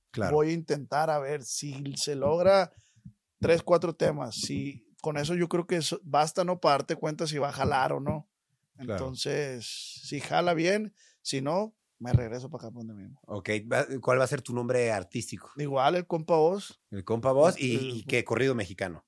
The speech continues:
Speaker 2: Sí, regional mexicano. Pues es lo que ahorita también, y es lo que te digo, es cultural ese pedo, güey.
Speaker 1: Claro.
Speaker 2: La neta.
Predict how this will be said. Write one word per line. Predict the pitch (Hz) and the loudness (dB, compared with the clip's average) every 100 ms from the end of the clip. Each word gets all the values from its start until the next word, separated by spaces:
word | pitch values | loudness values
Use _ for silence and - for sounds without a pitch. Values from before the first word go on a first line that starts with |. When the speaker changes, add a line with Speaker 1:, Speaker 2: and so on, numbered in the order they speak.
| _ - _ | _ -20 _
Speaker 2:
Sí, | - 180 196 208 | -2 -2 2 2
regional | 202 185 156 143 | 2 0 -2 -2
mexicano. | 160 151 139 131 135 156 | -4 -6 -4 -2 -2 -4
Pues | 190 180 | -2 -2
es | 196 | 0
lo | 214 | -2
que | 208 185 | 0 0
ahorita | 160 165 190 | 0 -2 -4
también, | 160 139 151 180 | -4 -2 -2 -2
y | 165 | -2
es | |
lo | 156 165 | -2 -2
que | 160 | -6
te | - | -4
digo, | 143 147 | -2 0
es | 135 120 | -2 -4
cultural | - 156 147 131 123 147 | -4 -4 -4 -4 -2 -4
ese | 135 | -8
pedo, | 139 - 135 180 | -12 -8 -8 -8
güey. | 160 135 _ _ | -10 -16 _ _
Speaker 1:
Claro. | 123 120 101 90 - | 2 4 4 0 -6
Speaker 2:
La | - 120 | -10 -10
neta. | 120 131 - 127 | -10 -12 -14 -20